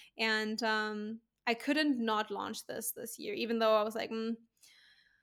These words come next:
do I wanna, like, host another program this year?" And the answer was yes. I wanna host this program so fucking badly. So if you wanna get involved,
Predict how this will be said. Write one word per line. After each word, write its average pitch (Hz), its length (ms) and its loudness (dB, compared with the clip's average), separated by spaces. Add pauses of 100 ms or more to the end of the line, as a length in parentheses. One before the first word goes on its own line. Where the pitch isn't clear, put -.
(540)
do 339 100 8
I 320 60 12
wanna, 320 260 8
like, 330 160 6
host 311 280 2
another 311 260 4
program 302 460 0
this 311 200 -2
year?" 339 380 2 (260)
And 262 160 4
the 277 60 6
answer 269 180 4
was 277 220 2
yes. 254 600 0 (320)
I 247 120 2
wanna 262 280 6
host 240 300 -2
this 226 160 -6
program 226 380 -2
so 233 280 0
fucking 220 400 -4
badly. 202 460 -4
So 233 140 -2
if 233 100 -4
you 233 100 0
wanna 247 280 2
get 254 120 0
involved, 220 760 0